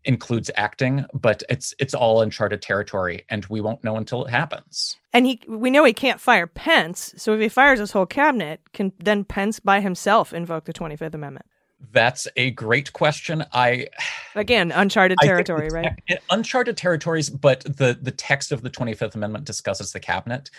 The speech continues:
Speaker 1: To me, that implies, and, like, I'm no scholar here, um, but to me that implies that I, it probably has to include the acting cabinet. Um, but, but again, uncharted territory, and this is why,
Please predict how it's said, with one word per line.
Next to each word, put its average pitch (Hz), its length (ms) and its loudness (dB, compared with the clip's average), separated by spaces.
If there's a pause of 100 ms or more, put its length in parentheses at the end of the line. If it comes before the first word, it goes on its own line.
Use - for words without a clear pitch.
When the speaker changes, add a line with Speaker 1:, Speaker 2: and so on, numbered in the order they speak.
(200)
Speaker 1:
To 135 140 2
me, 131 180 2
that 117 220 2
implies, 110 1040 0
and, 123 280 -2
like, 117 240 0
I'm 123 180 2
no 120 140 0
scholar 113 400 2
here, 120 480 -4
um, 101 240 0 (300)
but 156 300 -2
to 147 100 2
me 135 140 4
that 120 180 2
implies 107 720 0 (200)
that - 280 -2 (520)
I, 110 220 0
it - 220 -6
probably 110 420 -2
has 104 200 -8
to - 100 -14
include 104 320 -8
the 95 100 -6
acting 87 280 -6
cabinet. - 520 -14 (380)
Um, 92 460 -4 (800)
but, 95 480 -2 (220)
but 117 300 0
again, 107 320 0
uncharted 120 480 0
territory, 117 520 -2
and 104 140 -4
this 113 180 -4
is 113 160 -8
why, 107 440 4